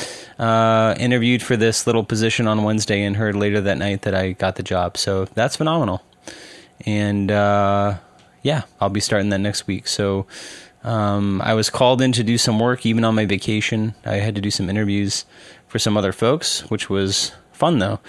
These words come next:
And today I actually facilitated some training. So, uh, did some work on my vacation, but that's okay.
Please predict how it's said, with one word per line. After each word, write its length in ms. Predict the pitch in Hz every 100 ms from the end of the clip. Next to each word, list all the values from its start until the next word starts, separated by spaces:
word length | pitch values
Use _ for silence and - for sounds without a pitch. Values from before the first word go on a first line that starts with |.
| - - -
And 160 | 107
today 260 | 117 107 110
I 40 |
actually 360 | 101 107 - 98
facilitated 720 | - 104 110 110 - 98 92
some 160 | 98 92
training. 420 | - 101 92 92
So, 320 | - 107 104 - - - -
uh, 280 | - 110 104
did 180 | 113 135
some 160 | 135
work 180 | 127 135
on 100 | 135
my 100 | 123
vacation, 640 | 117 107 127 135 - 190 190 -
but 120 | 113
that's 220 | 110 107
okay. 500 | 113 104 117 139 180